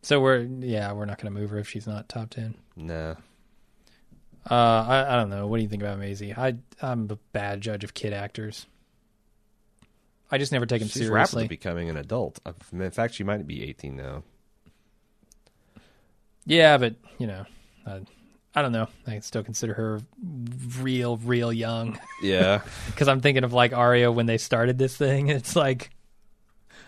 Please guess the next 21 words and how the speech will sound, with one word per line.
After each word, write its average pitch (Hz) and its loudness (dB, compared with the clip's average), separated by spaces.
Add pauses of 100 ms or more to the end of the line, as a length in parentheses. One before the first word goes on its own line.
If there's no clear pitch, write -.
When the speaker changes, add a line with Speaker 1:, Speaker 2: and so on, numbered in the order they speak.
(380)
Speaker 1:
sure, 139 2
she's 120 0
different. 110 -4 (480)
Speaker 2:
Uh-huh. 87 -2 (360)
Speaker 1:
I 143 4
don't 214 8
know. 127 4 (280)
I 190 -8
don't 147 -4
know 147 2
what 135 0
to 135 0
do 120 0
with 107 -2
Maisie 101 -4
Williams. 101 -6 (320)
Speaker 2:
Yeah, 151 2
she 151 -2
is 107 0
eighteen 71 -6
now. 69 -10